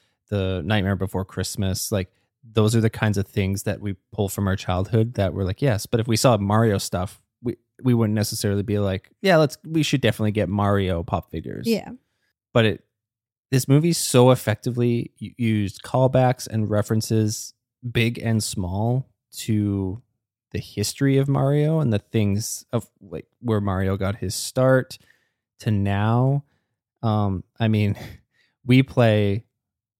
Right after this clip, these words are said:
Speaker 1: Mario Kart eight Deluxe every day.
Speaker 2: Yeah.
Speaker 1: At least four races every day.
Speaker 2: Yeah.
Speaker 1: So Mario
Speaker 2: For
Speaker 1: is a,
Speaker 2: years.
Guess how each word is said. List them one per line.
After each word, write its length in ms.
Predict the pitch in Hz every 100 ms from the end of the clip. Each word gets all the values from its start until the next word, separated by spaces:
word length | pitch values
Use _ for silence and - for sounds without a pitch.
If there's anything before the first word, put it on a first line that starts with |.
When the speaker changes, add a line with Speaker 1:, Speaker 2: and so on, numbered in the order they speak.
| -
Speaker 1:
Mario 300 | 107 101 98
Kart 300 | - 101 95
eight 220 | - 87 -
Deluxe 680 | 92 73 73 - - - _ _ _ _ _ _ -
every 200 | 107 78
day. 100 | - - _ _ _ _ 214
Speaker 2:
Yeah. 240 | 180 165 - _ _ _ _ _ _ _ _ _ _ _ -
Speaker 1:
At 100 | 113
least 240 | 123 117
four 160 | 120 98
races 360 | 90 - 107
every 240 | 82 78 69
day. 240 | - - _ _ _ _ _ -
Speaker 2:
Yeah. 200 | 160 - _ _ _ _ _ _ -
Speaker 1:
So 80 | 113
Mario 240 | 131 135
Speaker 2:
For 60 | 131
Speaker 1:
is 100 | 196
a, 60 |
Speaker 2:
years. 600 | 190 185 170 170 170 -